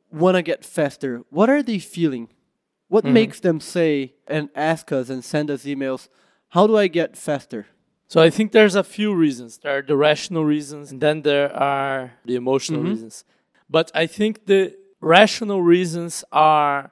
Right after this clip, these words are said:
Speaker 2: the faster you are, the better you are, as long as it's a good structure. That's
Speaker 1: Mm-hmm.
Speaker 2: what goes on in people's minds. And that's true,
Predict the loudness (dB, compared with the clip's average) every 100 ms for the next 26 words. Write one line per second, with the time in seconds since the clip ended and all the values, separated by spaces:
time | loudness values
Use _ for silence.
0 | _ -12 -12 -4 2 2 2 2 4 6
1 | 4 4 4 4 0 -2 -8 -4 -2 0
2 | 2 2 2 2 4 4 4 2 -6 -12
3 | -6 -6 -4 -6 -10 -12 -12 -6 -6 -4
4 | -8 -2 -2 -4 -10 -12 -10 -6 -4 -2
5 | -2 -4 -2 2 2 2 -6 -8 -12 -10
6 | -10 -4 -6 -4 -6 -6 -8 -10 -14 -18
7 | _ _ _ _ -10 2 4 4 -2 -6
8 | -2 -2 -4